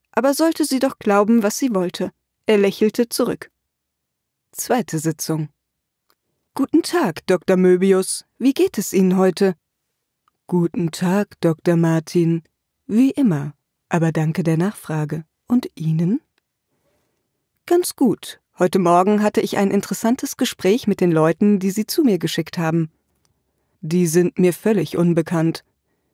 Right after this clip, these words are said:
Sie sind der einzige Mensch, mit dem ich kommuniziere. Wir haben uns die Freiheit genommen, nicht auf Informationsanfragen der Erde zu antworten.“ „Das könnte durchaus der Grund für meine Probleme sein.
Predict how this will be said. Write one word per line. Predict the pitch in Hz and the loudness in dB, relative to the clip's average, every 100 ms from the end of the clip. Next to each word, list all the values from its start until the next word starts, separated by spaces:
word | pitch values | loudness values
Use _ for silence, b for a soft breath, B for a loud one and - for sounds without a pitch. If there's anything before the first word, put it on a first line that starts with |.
| _ - | _ -4
Sie | 220 247 | 0 2
sind | 240 214 | 2 0
der | - | -2
einzige | 254 190 - 170 170 | -2 -2 -2 0 2
Mensch, | 170 175 175 - | 2 2 0 0
mit | 175 170 | 0 4
dem | 180 185 | 4 4
ich | 185 - | 0 -2
kommuniziere. | 214 214 220 226 - 240 170 156 156 _ _ _ _ _ - | 0 2 2 -2 -4 -4 -2 -6 -8 _ _ _ _ _ -4
Wir | 160 170 | 0 2
haben | 165 170 175 | 2 2 4
uns | 175 - | 2 0
die | 185 | -6
Freiheit | - 220 220 165 160 | -4 -2 -2 -2 -2
genommen, | 180 175 170 175 - - | 0 2 2 0 0 0
nicht | 233 - | 0 0
auf | 180 - | -6 -2
Informationsanfragen | 190 - 196 190 - 233 202 175 170 - 170 175 190 | -2 0 0 0 -2 -2 -2 -2 -4 -2 0 2 2
der | 190 | 0
Erde | 170 165 160 | -2 -2 -2
zu | - 226 | -2 -2
antworten.“ | 220 - 151 160 165 151 _ _ _ _ _ _ _ _ - | -2 -4 -6 -2 -2 -2 _ _ _ _ _ _ _ _ -4
„Das | 180 185 - | 0 0 0
könnte | 196 185 196 | 0 2 2
durchaus | 185 190 - 190 - | 2 0 0 -2 -2
der | 196 | -6
Grund | - 202 196 | -2 -2 -2
für | 208 | -2
meine | 202 202 | 0 0
Probleme | 202 240 - 254 185 170 | -2 -8 -4 0 0 0
sein. | 175 175 175 | 0 0 0